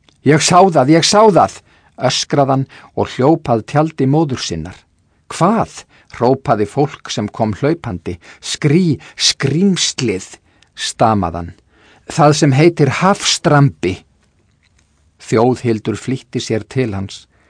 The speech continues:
Hún tók utan um hann og sagði: Vertu rólegur, Leifur, hlustaðu nú. Hafstrambi gerir ekki fólki á landi mein.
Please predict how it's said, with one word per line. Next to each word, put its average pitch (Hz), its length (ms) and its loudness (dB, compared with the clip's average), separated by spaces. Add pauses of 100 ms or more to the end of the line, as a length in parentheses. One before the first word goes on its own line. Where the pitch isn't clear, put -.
(240)
Hún 104 120 -2
tók 131 320 2
utan 117 320 0
um 139 140 2
hann 131 180 -2 (300)
og 110 120 -4
sagði: 113 400 0 (640)
Vertu 151 380 2
rólegur, 147 540 4
Leifur, 98 480 -6 (400)
hlustaðu 139 540 0
nú. 104 200 0 (880)
Hafstrambi 156 840 0 (220)
gerir 156 380 4
ekki 127 240 -4
fólki - 560 -6 (160)
á 117 120 0
landi 127 560 -2 (160)
mein. 113 360 -2